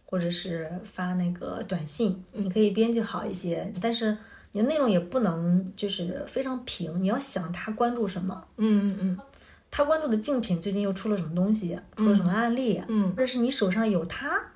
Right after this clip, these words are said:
Speaker 1: 用户的一些数据，
Speaker 2: 嗯。
Speaker 1: 就直接在短信里面非常简单地告诉他。你用这个办法其实也是为了去约他见面。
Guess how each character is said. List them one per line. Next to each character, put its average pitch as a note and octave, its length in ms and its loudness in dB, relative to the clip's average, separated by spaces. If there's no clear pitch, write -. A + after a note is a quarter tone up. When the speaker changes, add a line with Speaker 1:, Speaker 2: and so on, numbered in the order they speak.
Speaker 1:
用 A#3 140 2
户 A3+ 80 -2
的 G3+ 80 2
一 G3 80 0
些 A3 120 2
数 A3 240 -2
据， F3 200 -4
Speaker 2:
嗯。 F#3+ 120 0
Speaker 1:
就 D#4+ 80 0
直 G#3 160 -4
接 G#3+ 160 2
在 G#3 400 0
短 F3 180 0
信 G#3+ 200 0
里 F3 80 2
面 D#3+ 400 -8
非 E4 200 -6
常 B3 240 -2
简 D#3 240 -2
单 A#3+ 180 -2
地 B3 80 0
告 G#3+ 220 0
诉 - 120 -8
他。 - 220 -12
你 G#3+ 100 2
用 A3 120 4
这 C#4+ 120 0
个 B3+ 80 0
办 A#3 180 0
法 F3+ 140 -4
其 - 160 -8
实 G#3+ 60 0
也 E3 120 -2
是 F3 280 0
为 F#3+ 180 -2
了 F3 80 0
去 F3+ 160 -4
约 F3+ 80 2
他 F3+ 100 0
见 F#3 180 -2
面。 F3+ 280 0